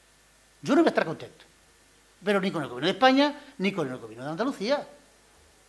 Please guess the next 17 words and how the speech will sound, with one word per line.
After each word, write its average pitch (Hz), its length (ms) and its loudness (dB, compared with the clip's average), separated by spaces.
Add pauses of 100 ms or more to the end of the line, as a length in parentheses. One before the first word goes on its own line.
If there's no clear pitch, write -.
(140)
¿Para 180 280 4
qué 226 140 -2
sirve 208 300 -2
la 170 100 2
iti? 151 260 -6 (140)
Eso 127 140 -16
está 151 140 -10
dis-, 170 180 -8
des-, 202 380 -8
definido. 185 580 -6 (720)
¿Qué 240 100 -2
es 254 120 0
el 240 140 2 (120)
iti? 143 300 -10 (1040)
Por 110 100 -20
eso 107 180 -14
vamos 180 360 -4